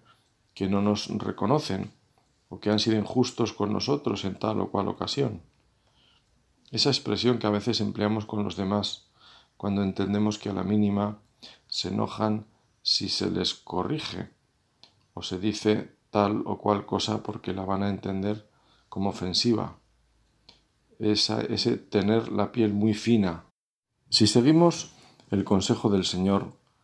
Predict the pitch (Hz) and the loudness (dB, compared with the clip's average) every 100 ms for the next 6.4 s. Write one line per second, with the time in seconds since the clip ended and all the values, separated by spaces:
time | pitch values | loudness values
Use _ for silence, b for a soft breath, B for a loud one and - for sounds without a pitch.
0 | b b - - 92 95 95 90 - 92 | b b -8 -2 0 2 2 -2 -2 -2
1 | 92 95 104 101 95 98 95 95 92 98 | 2 2 4 2 0 -2 -2 -2 -2 -4
2 | - - - 95 90 - 104 98 95 - | -4 -6 -4 -6 -4 0 0 2 -2 -10
3 | - b b b b b _ - - 107 | -18 b b b b b _ -10 4 4
4 | 135 139 131 - 101 98 113 107 107 107 | 6 4 0 0 2 4 4 4 4 2
5 | - 98 90 - 98 92 92 98 107 98 | 2 0 0 0 0 0 0 8 8 8
6 | 101 95 - | 4 2 -10